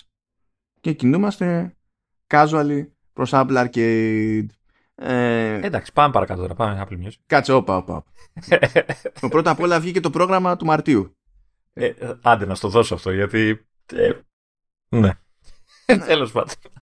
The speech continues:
Speaker 1: Έχει μια χρησιμότητα χ η πληροφορία.
Speaker 2: Ναι, ρε παιδί μου,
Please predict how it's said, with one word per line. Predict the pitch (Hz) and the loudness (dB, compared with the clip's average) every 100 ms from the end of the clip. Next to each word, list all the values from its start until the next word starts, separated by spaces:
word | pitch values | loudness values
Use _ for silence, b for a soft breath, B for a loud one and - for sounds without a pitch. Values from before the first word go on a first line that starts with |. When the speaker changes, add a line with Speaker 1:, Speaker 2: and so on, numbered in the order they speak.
| _ _ _ _ _ | _ _ _ _ _
Speaker 1:
Έχει | 147 135 | -4 -2
μια | 143 | -2
χρησιμότητα | 156 151 175 180 | -2 0 2 2
χ | - | 4
η | 214 107 - - 104 | 4 2 -4 -12 -8
πληροφορία. | 107 120 113 107 101 | 0 2 4 2 2
Speaker 2:
Ναι, | 98 165 | 2 0
ρε | 113 | 0
παιδί | 95 90 | -4 -10
μου, | 95 - | -12 -16